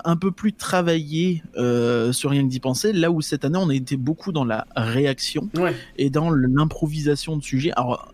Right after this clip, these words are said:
Speaker 1: ça veut pas dire qu'on est arrivé les mains dans les poches au podcast.
Speaker 2: Ah bah, euh,
Speaker 1: Ça veut
Speaker 2: on a
Speaker 1: dire
Speaker 2: fait des trucs cool quand même, ouais.
Speaker 1: Il y a eu plein de podcasts dont je suis hyper content, euh, cette année, hein, euh.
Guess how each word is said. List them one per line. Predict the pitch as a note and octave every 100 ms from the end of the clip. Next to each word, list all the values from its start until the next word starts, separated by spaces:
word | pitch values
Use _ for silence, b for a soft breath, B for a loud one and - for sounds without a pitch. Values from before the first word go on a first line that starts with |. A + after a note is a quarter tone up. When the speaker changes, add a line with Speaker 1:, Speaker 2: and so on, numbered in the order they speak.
| -
Speaker 1:
ça | -
veut | C3 C3+
pas | D#3+
dire | D3+ F3 -
qu'on | C#3+
est | C#3
arrivé | C3+ C#3+
les | D#3+ C#3+
mains | D3
dans | C#3+
les | C#3 C#3
poches | E3+ D#3+
au | C#3+
podcast. | D3+ - E3+ C#3 -
Speaker 2:
Ah | C3+
bah, | D3+
euh, | D#3 D3+
Speaker 1:
Ça | D3
veut | C#3+
Speaker 2:
on |
a | D3
Speaker 1:
dire | F3
Speaker 2:
fait |
des | C3+
trucs | C3 F3
cool | D3 D3
quand | E3+
même, | C#3 B2+
ouais. | C#3 - - - - - - - -
Speaker 1:
Il | A3+
y |
a |
eu |
plein | G#2+ D#3+
de | E3+
podcasts | D3+ B2+ F3+ E3
dont | C3+
je | B2+
suis | - B2
hyper | A#2+ C#3+
content, | - B2+ D#3 D#3 C3+
euh, | A2+ A2+ A#2
cette | A#2+ A#2 A#2+
année, | D#3+ D#3
hein, | A#2+ A#2+ A2+
euh. | A2+